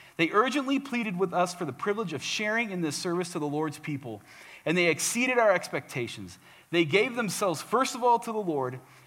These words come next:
and then by the will of God also to us." So what's happening in this moment in Second Corinthians eight is, uh, the church in Jerusalem was prob-, was experiencing a severe famine, uh, and they, and they were hurting. They were hurting financially.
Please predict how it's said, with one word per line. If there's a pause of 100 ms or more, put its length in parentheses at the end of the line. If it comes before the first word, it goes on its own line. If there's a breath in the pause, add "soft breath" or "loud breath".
(160 soft breath)
and
then
by
the
will
of
God
also
to
us." (360 soft breath)
So
what's
happening
in
this
moment
in
Second
Corinthians
eight (880 loud breath)
is,
uh, (280 loud breath)
the
church
in
Jerusalem
was
prob-,
was
experiencing
a
severe
famine, (420 loud breath)
uh,
and
they,
and
they
were
hurting.
They
were
hurting
financially.